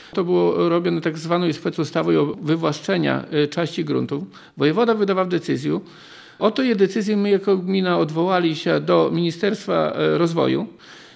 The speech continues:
Y, w Ministerstwie Rozwoju nasze odwołanie leżało od oseni dwie tysiące dziewiętnastego roku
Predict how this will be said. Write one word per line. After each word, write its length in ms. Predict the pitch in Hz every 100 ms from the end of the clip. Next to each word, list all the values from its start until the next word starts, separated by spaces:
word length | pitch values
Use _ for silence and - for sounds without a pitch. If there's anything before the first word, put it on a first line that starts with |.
| -
Y, 180 | 165 165
w 100 | 156
Ministerstwie 680 | 175 185 180 240 269 - 214
Rozwoju 800 | 175 175 226 196 151 143 139
nasze 260 | 160 202 220
odwołanie 440 | 175 175 190 196
leżało 580 | 185 170 175 185 180 156
od 160 | 160 147 -
oseni 460 | 202 214 196 156
dwie 220 | 143 180
tysiące 340 | 185 185 - 170
dziewiętnastego 840 | 165 170 185 190 190 175 151 165
roku 640 | 160 185 180 - 147 196